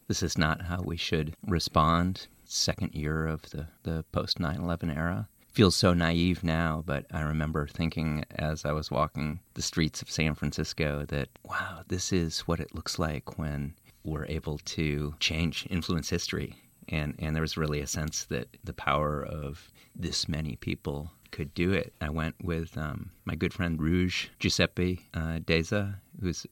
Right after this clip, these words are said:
who's a human rights photographer, who'd worked in El Salvador. Rouge and I were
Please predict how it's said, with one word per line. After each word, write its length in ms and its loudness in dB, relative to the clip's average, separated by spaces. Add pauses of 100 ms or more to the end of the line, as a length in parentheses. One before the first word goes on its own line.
who's 160 -4
a 60 -4
human 320 4
rights 260 0
photographer, 560 -4 (580)
who'd 200 -10
worked 200 0
in 300 -2
El 100 -2
Salvador. 560 0 (380)
Rouge 300 4
and 100 0
I 200 0
were 240 -4